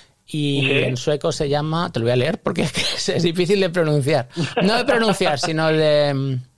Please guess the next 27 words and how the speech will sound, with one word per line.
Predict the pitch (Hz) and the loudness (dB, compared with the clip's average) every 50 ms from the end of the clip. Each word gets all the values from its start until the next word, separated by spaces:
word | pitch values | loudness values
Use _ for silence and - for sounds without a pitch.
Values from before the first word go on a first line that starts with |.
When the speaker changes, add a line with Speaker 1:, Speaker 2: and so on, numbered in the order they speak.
| - - - - - - - - - _ _ - | -20 -20 -18 -18 -20 -20 -20 -20 -20 _ _ -4
Speaker 1:
a | 127 | -2
ver, | 123 123 | 0 0
lo | 107 104 104 | 0 -2 -4
tengo | 107 113 127 | -4 -4 -4
aquí, | 127 123 - 92 | -4 -6 -6 -8
me | 90 95 | -10 -12
enc-, | 101 - - _ _ _ - - | -12 -16 -20 _ _ _ -20 -18
a | - - - 104 | -16 -14 -10 -8
ver. | 104 104 | -6 -4
Speaker 2:
Ter- | - 120 - - - 147 143 - - _ - | -4 -4 -4 -6 -10 -12 -14 -14 -16 _ -6
Speaker 1:
<laughs> | - - 143 123 - - - 180 156 123 - - _ - - - - - - - - - _ _ | -4 -2 -2 -2 -6 -6 -4 -4 -4 -4 -6 -12 _ -16 -14 -12 -10 -10 -12 -14 -16 -20 _ _
Christi, | - 165 185 - 208 - - - 175 165 180 226 320 | 0 0 2 2 0 -2 -4 -4 -2 -2 -2 -2 0
de, | - 139 127 127 123 117 113 117 - - _ - - _ _ _ _ _ - | 0 0 2 2 2 2 2 0 -2 -6 _ -20 -20 _ _ _ _ _ -8
como | - 117 117 117 | -4 -4 -2 0
Christus, | - 160 160 - - 156 156 202 - - | 0 0 0 0 0 0 -2 -2 -2 -2
¿no? | 135 143 190 277 - _ _ _ _ _ _ | -2 -2 -2 -4 -6 _ _ _ _ _ _
O | - 123 | -4 -2
sea, | 120 127 123 123 | 0 0 2 0
de | 123 | 0
Speaker 2:
Ujú. | 120 | 0
Speaker 1:
Cristo, | - 151 165 165 185 - 165 170 180 | 0 0 0 0 0 0 -2 -2 -2
y | - | 0
luego | 135 135 135 131 135 | 0 2 2 2 2
Speaker 2:
Sí, | 127 - 294 - - - - | 2 0 -2 -4 -6 -8 -6
sí. | 139 127 113 - - | -4 -4 -4 -6 -10
Speaker 1:
Hi-, | - - - - 180 170 | -12 -12 -6 -2 -2 0
Himmels, | 156 156 151 160 175 180 196 208 240 285 - - - - | 2 2 2 2 2 2 2 2 0 0 -2 -6 -6 -8